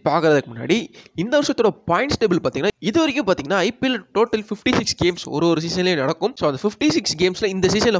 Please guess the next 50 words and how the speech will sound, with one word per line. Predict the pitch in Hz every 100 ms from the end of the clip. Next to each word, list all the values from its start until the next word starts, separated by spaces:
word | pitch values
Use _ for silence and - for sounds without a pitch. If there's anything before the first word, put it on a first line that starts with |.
| -
ஃபார்ட்டி | 147 143 127
செவன் | 131 120 123
கேம்ஸ் | 190 190
முடிஞ்சு | 156 156 156
போச்சு. | 127 123 175 -
ஃபார்ட்டி | 143 139 -
செவன் | 123 123 185
கேம்ஸ்ல | 180 220 202
இருந்து | 127 127 277 -
இன்னும் | 180 247 370 359
ஒரு | 156 247 269
டீம் | - 262 247
கூட | - 180 220
குவாலிஃபை | 165 160 196 196 165 143
ஆகல | 151
இது | 143 135
வரைக்கும் | 151 147 185 -
பிளே | 143 156
ஆஃப்ஸ்க்கு. | 156 139 - 190 -
So, | - 160
இதுல | 147
அதிர்ச்சி | 160 302 - 269
என்னன்னா, | 202 226 240
ஃபர்ஸ்ட் | 156 - - 262
டீமா | 220 180 185
வந்துட்டு | 143 202
சி | - 202
எஸ் | 220 -
கே | 175
தான் | 180
இந்த | 156
வருஷம் | 143 - 156 139 127
எலிமினேட் | 123 156 196 180 139
ஆயிருக்காங்க. | 147 156 131 160
So, | - 151
எல்லா | 131 208
வருஷமும் | 254 254 254 220
பாத்தீங்கன்னா, | 208 202
சி | 220 208
எஸ் | 196
கே | 190
at | 151 170
least | 185 -
ஃபர்ஸ்ட் | 160 -
or |
செகண்ட் | 180 156 165 170
டீமா | 160 160
வந்துட்டு | 147 147
குவாலிஃபை | 131 175 170 147
ஆயிருப்பாங்க. | 151 147 143